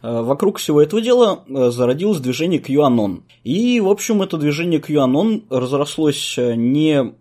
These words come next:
во что-то маленькое, где полтора анона на анонимной имиджборде там с друг с другом обсуждают что-то, а в-, вполне себе такое серьезное движение.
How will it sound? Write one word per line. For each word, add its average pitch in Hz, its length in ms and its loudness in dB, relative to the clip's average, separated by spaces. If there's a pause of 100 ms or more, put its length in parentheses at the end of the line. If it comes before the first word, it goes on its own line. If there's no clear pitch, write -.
(160)
во 135 180 0
что-то 175 400 -2
маленькое, 180 960 0 (320)
где 143 280 -2
полтора 147 680 0
анона 139 440 2
на 127 500 0
анонимной 131 520 0
имиджборде 123 600 -2
там 117 260 -6
с 107 60 -16
друг 131 240 -4
с - 20 -12
другом 127 380 -2 (180)
обсуждают 139 640 2
что-то, 139 380 0
а 135 220 0
в-, 180 240 -4
вполне 147 560 -2
себе 175 220 -4
такое 165 260 -2
серьезное 143 500 0
движение. 120 640 -2